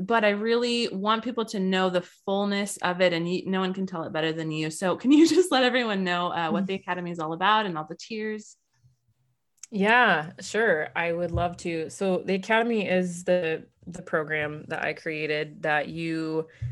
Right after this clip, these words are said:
Speaker 2: um, can go through at any time. Doors are always open, ready for you to start whenever you're ready to start. And it's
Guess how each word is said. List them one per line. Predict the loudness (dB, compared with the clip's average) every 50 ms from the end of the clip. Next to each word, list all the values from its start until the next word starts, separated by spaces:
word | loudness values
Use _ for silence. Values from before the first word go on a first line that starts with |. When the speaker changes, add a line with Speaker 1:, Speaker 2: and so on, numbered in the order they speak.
| -10 -14 _ _ _ -10
Speaker 2:
um, | -6 -6 -4 -4 -6 -8 -10 -8
can | -8 -6 -6 -6
go | -6 -6 -6 -6
through | -6 -4 -4 -2 -2 -2 -2
at | -4 -6 -6 -8 -10
any | -8 -6 -6 -6 -6
time. | -6 -6 -6 -6 -6 -8 -10
Doors | -10 -8 -6 -6 -4 -4
are | -4 -6 -6 -6
always | -6 -4 -4 -4 -4 -6 -6 -8
open, | -8 -8 -8 -8 -10 -10 -10 -12 -10 -10
ready | -8 -8 -6 -8
for | -8 -8 -8 -8
you | -6 -6
to | -6 -6
start | -8 -6 -6 -4 -4 -4 -6 -8 -10
whenever | -10 -8 -6 -6 -6
you're | -6 -6 -6
ready | -8 -6 -6 -8
to | -10 -10
start. | -12 -10 -6 -4 -4 -4 -4 -4 -6
And | -6 -4
it's | -4 -6 -8 -10 -12 -16 -18